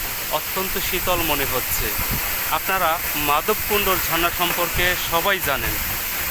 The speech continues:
এই যে মাধবকুণ্ডুর ঝর্ণাটা, অর্থাৎ মাধবকুণ্ড কেন নামটা হয়েছে? আসলে মাধবেশ্বর যে মহাদেবের আরেকটা নাম হচ্ছে মাধবেশ্বর,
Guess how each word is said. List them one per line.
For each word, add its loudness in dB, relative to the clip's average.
এই 2
যে 4
মাধবকুণ্ডুর 2
ঝর্ণাটা, 0
অর্থাৎ -2
মাধবকুণ্ড 0
কেন 4
নামটা 2
হয়েছে? 0
আসলে -2
মাধবেশ্বর 0
যে 0
মহাদেবের 2
আরেকটা 0
নাম 0
হচ্ছে 0
মাধবেশ্বর, 2